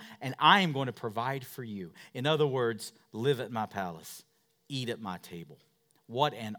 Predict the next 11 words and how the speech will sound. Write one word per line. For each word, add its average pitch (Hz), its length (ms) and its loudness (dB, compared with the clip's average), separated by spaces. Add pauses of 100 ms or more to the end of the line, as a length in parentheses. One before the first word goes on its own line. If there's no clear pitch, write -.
offer 98 380 -2
from 90 280 -14
the 92 80 -16
king. - 280 -18 (1300)
Now 123 80 0
remember, 175 320 6
what 147 160 4
are - 20 2
we 156 100 -2
talking 175 380 2
about? 98 240 -4